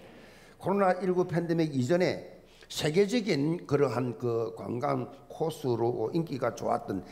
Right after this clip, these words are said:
스페인의 샌디에고, 유명하잖아요. 샌디에고, 샌디에고 순례길이라고 있습니다. 샌디에고 순례길, 여기 대해서 뭐 들어본 분도 많을 것이고 가본 분도 있을 거예요.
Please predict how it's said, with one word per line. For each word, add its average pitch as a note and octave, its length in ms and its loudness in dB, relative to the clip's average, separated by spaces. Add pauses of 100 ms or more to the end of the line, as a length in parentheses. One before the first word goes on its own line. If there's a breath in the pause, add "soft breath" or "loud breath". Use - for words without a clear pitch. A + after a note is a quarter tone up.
(140)
스페인의 C#3+ 1200 0
샌디에고, E3+ 840 0 (220)
유명하잖아요. C#3+ 840 2
샌디에고, - 640 -2
샌디에고 A#3 1160 2
순례길이라고 D#3 1080 0
있습니다. A2+ 460 -6 (360 loud breath)
샌디에고 G#3 1080 2
순례길, D#3 640 0
여기 G3 200 0
대해서 C#3+ 520 2 (240 loud breath)
뭐 C#3 500 0
들어본 C3+ 460 2
분도 B2+ 240 -4
많을 A2+ 300 -4
것이고 C#3 260 -4
가본 G#3 480 -2
분도 A3+ 220 0
있을 E3+ 260 0
거예요. D3+ 500 -2